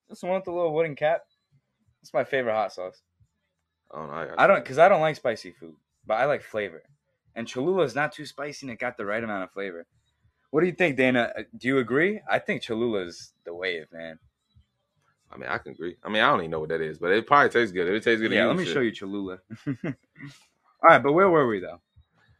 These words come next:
Speaker 2: But yeah, um, as we, as we was really speaking about it, man, uh, damn, I done left one out 'cause the damn lie be clock, conking out, bruh.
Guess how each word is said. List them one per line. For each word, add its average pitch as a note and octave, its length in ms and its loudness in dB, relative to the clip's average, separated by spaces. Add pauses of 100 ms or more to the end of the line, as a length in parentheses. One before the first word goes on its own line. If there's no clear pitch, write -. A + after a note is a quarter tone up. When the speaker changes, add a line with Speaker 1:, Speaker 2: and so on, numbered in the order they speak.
(120)
Speaker 2:
But A2+ 100 2
yeah, C3+ 160 8
um, A2 300 0
as B2 220 0
we, C#3 180 -2
as A#2 160 2
we C3+ 80 -2
was B2+ 160 -2
really B2 160 -2
speaking B2 280 -6
about A2+ 220 2
it, - 20 0
man, G#2+ 240 -2
uh, G2+ 320 2 (880)
damn, D3+ 380 6
I D3 60 4
done B2+ 180 2
left B2+ 180 2
one B2 180 0
out A#2 80 4
'cause A2 120 -14
the A2 80 -10
damn A2+ 320 -4
lie A#2 240 4
be G#2+ 100 -4
clock, - 380 -4
conking A2 320 -2
out, G#2+ 200 -4
bruh. F2 220 -4